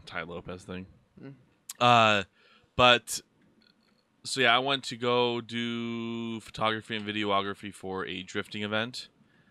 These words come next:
Speaker 1: You went to your friend's house.
Speaker 2: Mm-hmm.
Speaker 1: Uh, and our parents went to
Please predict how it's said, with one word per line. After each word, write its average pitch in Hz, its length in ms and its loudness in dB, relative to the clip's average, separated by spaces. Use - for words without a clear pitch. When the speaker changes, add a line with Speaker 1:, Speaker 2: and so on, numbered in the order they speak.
Speaker 1:
You 113 380 -2
went 107 460 0
to 95 580 -4
your 92 160 -8
friend's 87 280 -8
house. 98 420 -4
Speaker 2:
Mm-hmm. 151 360 -10
Speaker 1:
Uh, 87 840 -2
and 90 100 -6
our 90 100 -4
parents 90 360 -8
went 85 180 -10
to 85 480 -8